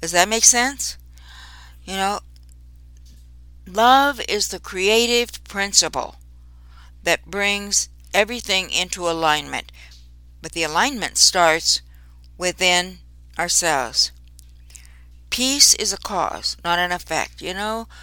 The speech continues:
so often we think if someone would stop acting the way they're acting,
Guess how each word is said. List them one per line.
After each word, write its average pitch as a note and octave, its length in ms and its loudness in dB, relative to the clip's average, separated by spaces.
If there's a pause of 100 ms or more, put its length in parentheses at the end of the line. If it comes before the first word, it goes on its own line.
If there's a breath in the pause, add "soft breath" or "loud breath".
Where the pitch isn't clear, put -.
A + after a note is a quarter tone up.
(140 loud breath)
so G#3+ 380 0
often G#3 520 2
we D#3 300 -6 (300 loud breath)
think G3 320 2
if D3+ 260 0
someone G3+ 540 0
would D#3 140 -6
stop G#3+ 420 4
acting A#3+ 520 2
the A3+ 100 -6
way G#3 240 -2
they're F#3+ 220 -2
acting, D#3 600 -2